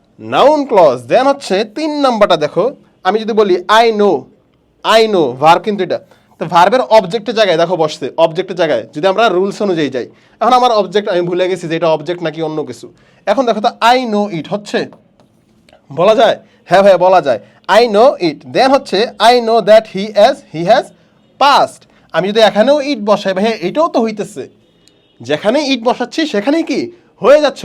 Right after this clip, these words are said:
অর্থটা সম্পূর্ণ হয়ে যাচ্ছে। এমন যদি আমি বাক্য দেখি, এমন যদি ক্লজ দেখি, তাহলে সেটা চিন্তা ছাড়া, ভাই, আমার কি হবে? ভাইয়া, নাউন ক্লজ হবে। কি হবে?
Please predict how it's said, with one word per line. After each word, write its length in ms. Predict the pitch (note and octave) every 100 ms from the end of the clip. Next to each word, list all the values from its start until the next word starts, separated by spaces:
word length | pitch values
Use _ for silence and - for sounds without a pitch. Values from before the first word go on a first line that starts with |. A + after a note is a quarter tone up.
| G#3
অর্থটা 260 | G3+ C#4 D4+
সম্পূর্ণ 300 | A#3 A#3 D4 B3
হয়ে 160 | G#3+
যাচ্ছে। 200 | F#3+ - B2 - F3
এমন 180 | C4+ D4+ C4
যদি 100 | A#3 G#3+
আমি 100 | E3+
বাক্য 180 | E3+ - E3+
দেখি, 220 | D#3 - C4+ - _ _ G#3+
এমন 140 | C#4 C#4+
যদি 120 | A3+ G#3
ক্লজ 200 | F#3+ F3+ E3
দেখি, 140 | F3+ A#3+
তাহলে 180 | E3 F3+ D#3+
সেটা 140 | F#3 F3+
চিন্তা 260 | A#3+ B3+ A#3+ -
ছাড়া, 140 | G3+
ভাই, 80 | G3+ G#3
আমার 100 | G#3
কি 60 | B3
হবে? 160 | C#4 A#3 - - _ D#3
ভাইয়া, 160 | F3 F#3+
নাউন 260 | A3+ B3+ B3+ A3
ক্লজ 180 | G#3+ E3+
হবে। 120 | D3+ D3
কি 60 | A#3+
হবে? 160 | C#4+